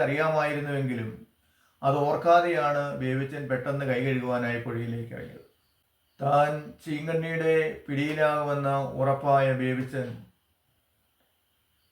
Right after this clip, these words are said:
എന്ത് ചെയ്യണമെന്നറിയാതെ ഒരു നിമിഷം സ്തബ്ധനായി നിന്നുപോയി.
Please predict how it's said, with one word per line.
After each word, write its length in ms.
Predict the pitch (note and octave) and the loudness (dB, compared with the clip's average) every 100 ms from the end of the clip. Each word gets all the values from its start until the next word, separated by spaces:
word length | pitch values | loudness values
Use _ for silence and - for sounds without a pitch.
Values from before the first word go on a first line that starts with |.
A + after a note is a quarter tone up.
| _ _ - | _ _ -6
എന്ത് 160 | D#3 F#3+ G#3 | -2 2 2
ചെയ്യണമെന്നറിയാതെ 1080 | G3 F#3+ F3+ F3+ F3 E3+ D#3+ D#3 D3+ D3+ D3 D3 C#3 - _ _ _ _ C#3 | 4 4 4 4 4 4 4 4 2 0 -4 -6 -10 -20 _ _ _ _ -4
ഒരു 120 | C#3 D3+ | -4 -2
നിമിഷം 380 | C#3+ C3+ C3+ C3+ C3 | -2 -2 -2 -2 -2
സ്തബ്ധനായി 680 | - C#3 C3+ C#3 C#3 B2 A#2+ | -4 -2 0 2 2 2 0
നിന്നുപോയി. 360 | A#2 A#2 A2 G2 | -2 -4 -6 -8